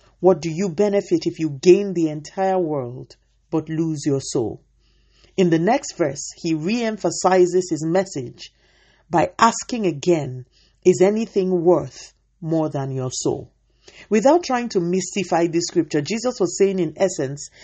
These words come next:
that beyond material pursuits and earthly concerns, we as believers should prioritize our souls and our spirits. My question to you this morning for meditation is, do you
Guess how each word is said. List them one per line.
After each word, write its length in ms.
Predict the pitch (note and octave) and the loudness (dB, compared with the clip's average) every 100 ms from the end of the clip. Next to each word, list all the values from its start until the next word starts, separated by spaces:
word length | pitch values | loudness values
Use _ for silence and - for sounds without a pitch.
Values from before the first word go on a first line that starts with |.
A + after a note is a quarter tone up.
| - | -8
that 220 | - F#3 D3 | 0 0 2
beyond 500 | G3 F3+ B3 C#4+ B3 | -2 0 0 0 -2
material 560 | F#3 - A3+ G#3 G#3 | -2 -2 0 2 2
pursuits 560 | G#3 F#3+ F#3 F#3+ F#3 - | 0 -4 -4 -8 -8 -4
and 160 | E3 - | -6 0
earthly 400 | G#3 G3 - G#3 | 0 0 -4 -8
concerns, 800 | F3+ F3+ E3+ - G#3 E3 D#3+ D#3 _ _ _ | -2 -4 -4 -2 -2 -2 -6 -12 _ _ _
we 240 | G3 A3+ A#3 | -2 2 4
as 160 | F#3+ D3+ | 4 4
believers 560 | F3+ F#3+ G#3 D#3+ D#3 | -2 0 -2 -2 -2
should 400 | - - G3+ - _ | -4 -4 -4 -6 _
prioritize 920 | F#3 F3+ F3+ F3+ F#3 F3+ E3 D#3 D3 | 2 4 4 2 0 -2 -2 0 -2
our 220 | - D3 D3 | -6 -6 -6
souls 540 | - F#3+ F#3 G3 F#3+ _ | 0 4 4 4 -2 _
and 280 | F3+ E3+ E3 | -6 -4 -4
our 160 | D3 C#3+ | -4 -4
spirits. 720 | C#3 - B2 B2 A#2+ - - _ _ - - - | -6 -10 -10 -10 -12 -16 -16 _ _ -20 -20 -6
My 140 | G3 G3+ | 0 2
question 420 | C4 C#4+ D#4+ D#4 | 2 2 2 0
to 100 | A3+ | -2
you 120 | G3+ | -4
this 220 | F#3 G3 | -4 -6
morning 300 | G3+ F#3 F#3+ | -4 -2 -2
for 120 | F#3+ F3 | -2 -2
meditation 760 | E3+ E3 E3+ F#3+ F3+ F#3 F#3 - | -2 -4 -2 -2 -2 -4 -6 -2
is, 520 | D#3+ A#2+ B2+ - - _ _ _ _ | 0 0 -6 -14 -20 _ _ _ _
do 220 | C#3+ F3+ | -2 2
you 600 | E3+ D#3 F3+ A#3+ D#3+ D3+ | 2 2 0 0 -2 -6